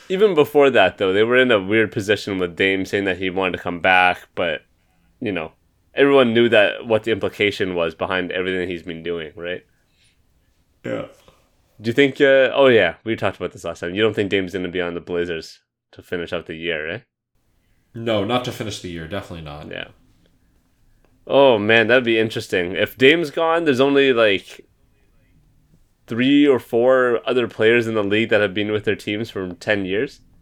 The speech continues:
Speaker 1: And, uh, three of them are with the Warriors right now.
Speaker 2: Jeez.
Speaker 1: Yeah,
Speaker 2: Yeah.
Speaker 1: so we'll have to
Speaker 2: When you
Speaker 1: see.
Speaker 2: win four and eight, that's pretty damn good.
Speaker 1: What's that?
Speaker 2: When you win four out of eight, it's pretty damn good.
Speaker 1: Yeah, no kidding. That's why they're still there.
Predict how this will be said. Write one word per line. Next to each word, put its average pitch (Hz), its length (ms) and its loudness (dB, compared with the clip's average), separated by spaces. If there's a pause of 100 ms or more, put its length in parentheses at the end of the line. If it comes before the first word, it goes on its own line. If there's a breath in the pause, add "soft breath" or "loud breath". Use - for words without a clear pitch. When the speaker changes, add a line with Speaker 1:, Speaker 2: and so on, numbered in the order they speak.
(680)
Speaker 1:
And, 101 300 -2
uh, 104 120 2
three 143 220 0
of 151 60 2
them 147 160 4
are 135 100 2
with 135 160 0
the 143 60 -2
Warriors 131 460 0
right 85 160 -6
now. 82 220 -8 (1200)
Speaker 2:
Jeez. 98 640 -12 (640)
Speaker 1:
Yeah, 98 440 0
Speaker 2:
Yeah. 95 140 -14
Speaker 1:
so 92 200 -6
we'll 95 120 0
have 107 120 0
to 107 60 -6
Speaker 2:
When 110 80 -8
you 110 80 -6
Speaker 1:
see. 107 60 -4
Speaker 2:
win 135 180 -2
four 131 420 0
and 123 120 -4
eight, 123 400 -6 (320)
that's - 220 -16
pretty 107 220 -10
damn 98 280 -8
good. 87 300 -10
Speaker 1:
What's - 140 -8
that? 113 260 0 (1120 soft breath)
Speaker 2:
When 113 140 -8
you 117 80 -2
win 131 100 0
four 143 360 0
out 139 100 2
of 139 60 2
eight, 123 380 2
it's - 120 -18
pretty 110 240 -6
damn 95 280 -8
good. 85 260 -14
Speaker 1:
Yeah, 90 380 -2
no 82 160 -6
kidding. 85 340 -4
That's 80 160 -10
why 87 100 -4
they're 80 100 -6
still 82 220 -10
there. 80 260 -10